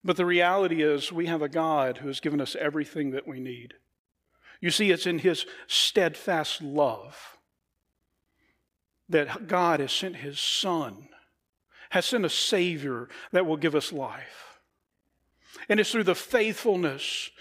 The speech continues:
the declaration of God's word that we're told about him, that we're told how to honor him and how to live this life. So the psalmist finds himself in the valley, but the mountaintop is right there.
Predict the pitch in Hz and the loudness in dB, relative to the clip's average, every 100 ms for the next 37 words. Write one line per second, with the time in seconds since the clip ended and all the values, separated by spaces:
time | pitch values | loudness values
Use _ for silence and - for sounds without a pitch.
0 | - - - 190 208 233 202 202 214 226 | -20 -8 0 4 4 4 4 4 4 2
1 | - 240 196 151 202 185 151 175 190 180 | 2 4 4 4 4 4 4 2 4 6
2 | 151 139 160 156 139 160 143 123 101 - | 2 -2 -4 -4 -4 -6 -6 -6 -10 -14
3 | - - _ _ _ _ _ _ _ _ | -18 -20 _ _ _ _ _ _ _ _
4 | _ _ _ - 202 214 214 220 208 190 | _ _ _ 2 6 6 6 4 6 4
5 | 180 160 - - 226 214 214 196 175 175 | 4 2 0 0 6 6 6 2 4 4
6 | 165 160 180 180 170 185 214 233 226 175 | 4 4 4 2 2 -2 2 6 6 4
7 | 202 196 - 170 135 123 - - - - | 0 2 0 -4 -4 -8 -14 -18 -20 -20
8 | _ - - - 240 220 - 254 247 226 | _ -18 -4 2 4 4 4 4 4 2
9 | - 262 233 240 190 208 202 - 214 190 | 4 6 8 6 2 0 0 2 6 6
10 | 170 - - - - 196 175 170 160 131 | 4 -2 -16 -10 0 2 4 4 2 0
11 | 127 - - _ _ _ _ _ _ _ | -6 -12 -20 _ _ _ _ _ _ _
12 | _ _ _ _ _ _ - - 185 190 | _ _ _ _ _ _ -20 -2 0 2
13 | 190 196 190 160 170 143 - 123 135 127 | 2 2 0 -4 -2 -2 -2 -8 -8 -10
14 | 107 104 - | -10 -16 -16